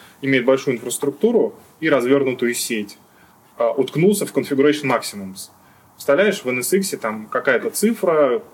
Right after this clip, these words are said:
по количеству эджей, по-моему, и виртуальных интерфейсов, они уткнулись в предел. А, и вот Network Insight последний, ну, не смейся, ну, такое бывает.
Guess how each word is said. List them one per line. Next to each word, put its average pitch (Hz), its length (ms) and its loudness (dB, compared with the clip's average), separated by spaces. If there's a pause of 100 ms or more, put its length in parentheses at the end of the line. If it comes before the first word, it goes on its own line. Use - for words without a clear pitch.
по - 60 -10
количеству 127 440 -2
эджей, 156 240 0
по-моему, 143 640 -2
и 123 460 -6
виртуальных 123 480 -4
интерфейсов, 120 540 -6 (340)
они 143 200 2
уткнулись 185 440 0
в - 40 -16
предел. 110 440 0 (560)
А, 120 280 -4
и 143 120 0
вот 151 200 -2
Network 156 320 -2
Insight 208 420 -2 (240)
последний, 127 500 -2
ну, 160 160 -6
не 143 140 -2
смейся, 139 460 -4
ну, 107 120 -20
такое - 240 -16
бывает. 113 360 -4